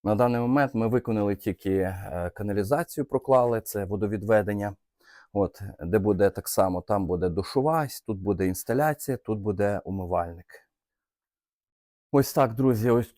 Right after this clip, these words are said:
і тому ми на цьому об'єкті будемо продовжувати далі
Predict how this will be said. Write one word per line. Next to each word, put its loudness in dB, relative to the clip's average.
і 4
тому 6
ми 4
на -4
цьому 4
об'єкті 2
будемо 4
продовжувати 0
далі 2